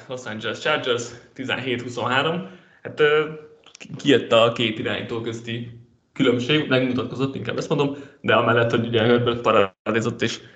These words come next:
túl szenvedett, azért a Chargers védelem eléggé oda tette magát, és, ö, általam egyáltalán nem várt jó teljesítményt hoztak.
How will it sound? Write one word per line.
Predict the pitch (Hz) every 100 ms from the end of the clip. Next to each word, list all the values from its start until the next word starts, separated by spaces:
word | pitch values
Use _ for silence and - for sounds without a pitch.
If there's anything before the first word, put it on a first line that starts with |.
| _
túl | - 120
szenvedett, | 113 120 120 120
azért | 113 117
a | 110
Chargers | 117 107 - - _ _
védelem | 123 127 - 113
eléggé | 110 107 101
oda | 113
tette | - - 107
magát, | 101 95 113
és, | 113 -
ö, | 104 95 98 92 110 - - _ _ - 101 92
általam | - 131 127 123 120
egyáltalán | 123 113 - 110
nem | -
várt | 58 - -
jó | - 57
teljesítményt | 50 50 - - 50 - - - _
hoztak. | - - - -